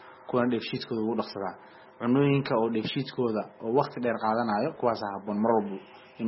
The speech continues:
qofkii uu maaragtay ku afuro. Cunnadaasna waa cunnooyinka qolofta leh, fiberska ah. Cunnooyinkaas waxay yihiin cunnooyinka ugu muhiimsan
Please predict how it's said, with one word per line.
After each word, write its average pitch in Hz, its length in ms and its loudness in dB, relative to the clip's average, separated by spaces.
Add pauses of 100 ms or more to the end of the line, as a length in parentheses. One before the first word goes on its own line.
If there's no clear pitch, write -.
qofkii - 340 -6
uu 101 140 -2
maaragtay 101 360 0
ku 135 100 0
afuro. 127 320 4 (520)
Cunnadaasna 120 580 4
waa 101 100 2
cunnooyinka 117 440 0
qolofta 123 360 2
leh, 156 140 0 (480)
fiberska 113 480 0
ah. 143 140 -2
Cunnooyinkaas 117 460 -2
waxay 113 180 -6
yihiin 113 220 -6
cunnooyinka 110 380 -4
ugu 117 140 -4
muhiimsan 113 420 -4